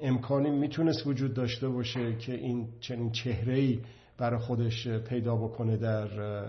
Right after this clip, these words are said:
در ایران و در منطقه و در دنیا. پس این پس زمینه رو داشته باشید در مورد این سه تا کلمه، انقلاب اسلامی ایران.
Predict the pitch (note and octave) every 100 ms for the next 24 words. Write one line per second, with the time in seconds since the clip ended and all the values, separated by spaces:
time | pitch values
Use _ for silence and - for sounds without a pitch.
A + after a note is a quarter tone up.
0 | A#2 A2 A2+ A2+ B2+ A2+ A2 G#2+ G#2+ A2+
1 | - B2 A#2+ A#2 A#2 G#2+ A2 G#2 A2 G#2
2 | G#2+ G#2 - - A#2 A#2 G#2+ A2+ A2+ G#2+
3 | G#2+ G#2+ A2 - _ _ - _ _ -
4 | _ D#3+ - F#3 E3+ D#3+ D3 - D3 C#3+
5 | C#3+ D#3+ - B2 - D#3 D3+ A2+ B2+ B2
6 | - - - - - - - B2+ A2+ A#2
7 | B2+ C3+ C3+ - A2+ A#2 G#2+ A2+ G#2 G2+
8 | - A#2+ A2+ A#2+ G#2 G2+ - A2+ A#2+ A#2
9 | G2+ G#2